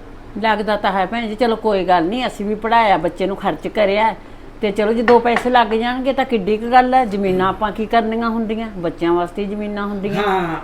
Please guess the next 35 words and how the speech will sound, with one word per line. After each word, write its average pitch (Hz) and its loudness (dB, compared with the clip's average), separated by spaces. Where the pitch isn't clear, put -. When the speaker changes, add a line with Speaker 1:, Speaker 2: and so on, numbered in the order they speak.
Speaker 2:
ਆਹ 185 0
ਗੱਲ 180 4
Speaker 1:
ਹਾਂ। 180 2
Speaker 2:
ਸਿਆਣੀ 170 2
ਆ। - -6
Speaker 1:
ਤੇ 226 2
ਚਲੋ 240 6
ਵੀ 233 2
ਜੇ 233 4
ਖਰਚਾ 233 6
ਕਰਕੇ 240 6
ਕੇਰਾਂ 220 4
ਬੱਚੇ 185 2
ਵਾਗੇ 175 6
ਤੇ 175 -6
ਤੁਸੀਂ 196 -6
ਵੀ 240 4
ਐਸ਼ 220 0
ਕਰੋਗੇ 208 2
ਤੇ 151 -2
ਅਸੀਂ 165 -4
ਵੀ 214 -4
ਐਸ਼ 226 -4
ਕਰਾਂਗੇ। 247 -4
Speaker 2:
ਉਹ - -6
ਜ਼ਮੀਨ 175 0
ਤੋਂ 175 -4
ਕੀ 170 0
Speaker 1:
ਹਾਂ। 165 2
Speaker 2:
ਕਰਾਉਣਾ? 143 -6
ਜ਼ਮੀਨ 170 2
ਤੁਸੀਂ 160 -6
ਕਿੱਲਾ 156 -4
ਰੱਖ 139 -12
ਲਿਓ, 117 -14